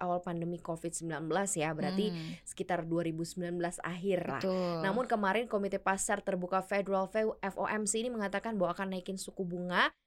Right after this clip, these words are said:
Speaker 1: seperempat poin persentase atau dua puluh lima basis point. Dan mengutip C N B C Internasional, kenaikan suku bunga juga disetujui dengan hanya satu perbedaan pendapat. Hal ini juga membawa suku bunga sekarang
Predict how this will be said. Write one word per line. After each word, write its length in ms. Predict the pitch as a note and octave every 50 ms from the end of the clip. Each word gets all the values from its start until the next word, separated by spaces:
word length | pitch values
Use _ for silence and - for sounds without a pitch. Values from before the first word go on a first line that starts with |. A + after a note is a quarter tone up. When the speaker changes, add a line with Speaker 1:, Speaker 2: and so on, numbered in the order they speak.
| _ _
Speaker 1:
seperempat 560 | _ - - A#3 - - G3+ G3 F#3+ G3 F#3+ -
poin 480 | - F3+ F3+ F3+ F3+ F3+ F#3+ A#3 D4+
persentase 560 | F4 - - G#3 G#3+ F#3+ F3+ F3+ F3 - A#3+
atau 80 | A3+ A#3+
dua 160 | A3 F#3 F3
puluh 240 | E3+ - F3+ F3 E3+
lima 80 | F#3 F#3+
basis 560 | F3 D#3+ E3 D#3 D#3 - - D#3+ D3+ - -
point. 480 | - - C#3+ D3 D3 C3+ C3 C3 A#2+
Dan 240 | C3+ C#3+ D#3 D#3+ E3
mengutip 320 | F3 F#3 B3 D#4+ - D#4+ B3+
C 160 | - - B3
N 160 | G#3 G3 F#3+
B 80 | F3+ F#3
C 80 | -
Internasional, 720 | F3 E3+ F3 E3 E3 E3 F#3 - D4 D4 C4+ A3 A3 A3 - _ _ _ _ _ _
kenaikan 320 | - A3+ A#3 A#3+ A#3+ C4
suku 160 | C4 - - A#3
bunga 240 | B3 B3+ C#4 C#4+
juga 160 | A#3+ B3+ G#3+ A#3
disetujui 560 | G#3 A3 G#3+ - A3 G#3 F3 G3 G#3 A3+ B3
dengan 400 | A3 A#3 G#3 G3+ G3+ G#3+ A3 A3+
hanya 400 | A#3+ A3+ G#3+ G3 G3+ G3 F#3+ F#3
satu 320 | - - D#4+ D#4+ - -
perbedaan 400 | - B3 G#3+ G3 F#3+ F3+ F3 F3+
pendapat. 480 | F3 F#3 E3+ D#3 C#3+ - - B2+ - -
Hal 240 | - E3 D3+ D#3+ E3
ini 160 | F3+ G3+ F3+
juga 160 | F#3 F3 E3+
membawa 240 | E3+ D#3 D#3 D#3+ E3
suku 240 | E3 D#4 D#4 - E4
bunga 240 | B3+ A#3 A3+ A3
sekarang 320 | A3 - - F3 F3 A3